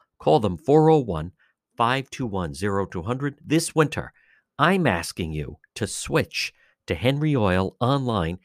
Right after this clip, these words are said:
at henryoil dot com. You're listening to The John DePetro Show. Folks, weekdays we start at eleven to two, A M thirteen eighty, ninety-nine point nine F M. Remember, you can always listen online. Visit the website,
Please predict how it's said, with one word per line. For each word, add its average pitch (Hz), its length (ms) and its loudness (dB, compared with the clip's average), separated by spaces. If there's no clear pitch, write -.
at 85 120 -10
henryoil 113 720 -2
dot 92 240 -4
com. - 320 -8
You're 117 140 2
listening 120 520 0
to 92 280 -4
The 85 80 -10
John 98 240 -2
DePetro 101 440 -6
Show. 95 380 -2
Folks, - 360 -4
weekdays 98 480 -4
we 80 80 -12
start 95 360 -6
at 80 100 -6
eleven 80 480 -10
to - 200 -18
two, 120 420 -6
A 110 180 0
M 113 140 -4
thirteen 95 440 -2
eighty, 80 240 -2
ninety-nine 85 540 0
point - 240 -10
nine 80 180 -4
F - 140 -6
M. 80 160 -2
Remember, 139 260 2
you 107 60 -4
can 131 140 -2
always 139 220 0
listen 120 240 0
online. 90 440 0
Visit 127 320 4
the 110 100 4
website, 92 600 2